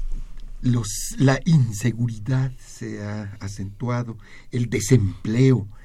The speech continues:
este, eh,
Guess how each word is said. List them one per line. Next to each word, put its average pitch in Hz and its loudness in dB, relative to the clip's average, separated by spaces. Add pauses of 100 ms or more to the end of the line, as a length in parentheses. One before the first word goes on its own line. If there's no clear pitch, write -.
(460)
este, 110 -4 (920)
eh, 107 -6